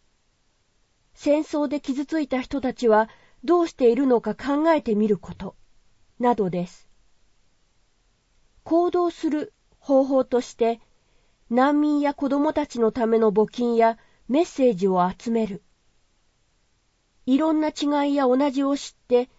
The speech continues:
他の国の人と仲良くすることなどです。このことは、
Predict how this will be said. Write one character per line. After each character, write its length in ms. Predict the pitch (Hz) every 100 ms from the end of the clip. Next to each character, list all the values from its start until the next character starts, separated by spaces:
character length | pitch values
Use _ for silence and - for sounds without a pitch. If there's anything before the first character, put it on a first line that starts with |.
| _ _ _ _
他 300 | 294 330 339
の 140 | 339
国 260 | 339 320 320
の 120 | 330
人 220 | - 320
と 160 | - 233
仲 280 | 294 - 262
良 140 | 214
く 140 | -
す 220 | 196 - 196
る 180 | 196 - _ _ _ _
こ 140 | - 240
と 140 | 277
な 140 | 247 214
ど 140 | 185
で 180 | 175 185
す。 200 | - _ _ _ _ _ _ _ _ _ _ _ _ _ _ _ _ _ _ _ _ _ _ _ _ _ _ _ - - _
こ 140 | 302
の 120 | 311
こ 140 | 339 339
と 160 | 339
は、 240 | 277 208